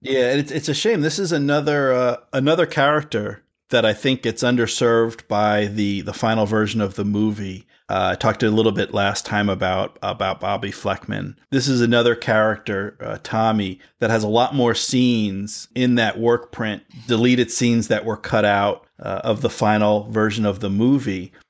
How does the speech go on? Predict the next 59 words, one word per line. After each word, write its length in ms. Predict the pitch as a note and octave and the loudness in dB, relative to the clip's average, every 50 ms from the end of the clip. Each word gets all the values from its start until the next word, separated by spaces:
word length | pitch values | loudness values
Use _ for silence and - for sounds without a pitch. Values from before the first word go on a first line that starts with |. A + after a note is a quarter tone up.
| _ _ | _ _
where, 380 | - G#2+ G#2 G#2+ G2+ G2+ G2+ G2+ | -8 -4 -2 0 0 0 0 0
uh, 240 | G2+ G2+ G#2 G#2 - - - | 0 0 -2 -2 -4 -8 -8
he 180 | - D3 D3 | -2 0 2
actually, 460 | D3+ E3 D#3 - - F3+ E3 D#3+ D3+ C#3+ | 2 2 0 0 0 2 2 4 4 4
uh, 360 | C3+ C3 B2+ B2+ B2 A#2 - - _ _ _ _ | 4 4 4 4 2 0 -2 -8 _ _ _ _
I 60 | - - | -6 -4
think 200 | - G#3 G#3 - | -4 -2 0 0
we, 220 | D#3 C3+ - - | 0 0 0 -2
I 40 | C3 | -4
think 200 | A#2 - A3 G#3+ | -4 -4 -4 -4
this 160 | - G3 - | -4 -4 -2
may 100 | F#3 D#3+ D3+ | -2 -2 0
be 80 | C#3+ | 0
the 100 | B2+ B2 | 0 2
last 280 | A#2+ A#2+ B2+ C3+ - - | 2 2 2 0 0 -2
time 180 | E3 D3 C#3 B2 | -2 -2 0 -2
we 80 | A2+ | -2
see 300 | A2 - - C3 B2+ B2+ | -4 -2 -2 0 2 2
him, 140 | B2+ B2 A#2 | 2 2 2
or 100 | A2 G#2+ | 2 2
we 120 | A2+ A#2 | 2 2
only 220 | C3+ D#3+ F3 F3 - | 0 0 0 -2 -4
see 340 | - - - D3 D3 C#3+ B2+ | -4 -2 -2 0 0 0 0
him, 480 | B2+ C#3 B2+ B2 A#2+ A#2+ A#2 A#2+ A2+ - _ | -2 -2 -2 -2 -2 -2 -4 -6 -8 -12 _
he's 280 | - - C3+ B2 A2+ - | -8 -4 -2 -2 -2 -2
driving 520 | - - B2+ A#2+ A#2+ B2 B2 A2+ G#2+ G2+ | 0 2 2 4 4 4 4 2 2 0
whenever 300 | G#2+ G#2+ A2 G#2+ A2 A2 | 0 0 0 0 0 -2
we 120 | G#2+ G#2 G2+ | -2 -2 -4
see 300 | - - C3 C3 C#3 A#2+ | -4 -2 -2 -2 -2 -2
him. 360 | G#2+ G2+ G2 F#2+ F#2 G#2 - _ _ _ _ - | -2 -4 -6 -8 -10 -14 -18 _ _ _ _ -4
There's, 300 | A#2 A2+ A2+ A2+ A2 - | 0 2 2 2 2 2
there's 220 | B2+ B2 A#2 - | 0 0 2 2
some 160 | - C3+ C3 | 0 0 0
scenes 440 | - - - F3+ G3 G#3+ G#3+ G#3+ E3 | 0 -2 0 0 0 0 0 0 0
where 140 | E3+ D#3+ C#3 | 2 2 2
he's 180 | C#3 C3 A#2 | 2 2 2
up 220 | C3 C#3 C#3+ - E3 | 2 0 0 0 -2
in 160 | D#3 D3 C#3 | -2 0 0
the 160 | C3 A#2+ A2+ | 0 0 0
room 380 | G#2+ A#2+ C3+ D#3 E3 D3 A#2 G#2+ | 2 2 2 2 4 2 2 2
where 100 | G#2 G2+ | 0 0
the 80 | G#2 | -2
band 340 | G2 - A#2+ A#2+ B2+ A#2+ A2+ | -2 -2 0 2 2 4 4
actually 360 | A2 A#2 A2 - - B2+ A2+ | 2 2 0 -2 -4 -4 -2
gets 280 | G#2 A#2 B2+ B2+ - - | 0 0 -2 0 -2 -2
him 140 | C#3 A#2 A2+ | -2 0 2
out 140 | A#2 B2 C3+ | 2 2 0
of 100 | B2+ A2+ | 0 -4
the 80 | G#2 | -6
car 380 | - - - B2 B2 B2+ B2 A2+ | -6 -2 0 2 4 4 4 2
and 100 | G#2+ G#2 | 2 0
gets 220 | B2 C3 - - | -2 -4 -2 -2
him 100 | A2+ A#2 | -2 -2
up 160 | A#2+ - - | -2 -2 -2
into 140 | B2+ A#2+ A2+ | -2 -2 0
the 100 | G#2+ G2+ | 0 0
hotel 460 | G2 A2 G#2 - - B2 A#2 A#2 A#2 | 0 -2 -6 -4 -2 0 2 2 2
room, 380 | A2+ A2+ A#2 A#2 A#2 A2+ A2+ A2 | 2 2 2 2 2 0 0 0
and 160 | G#2 G2+ G#2+ | -2 -4 -6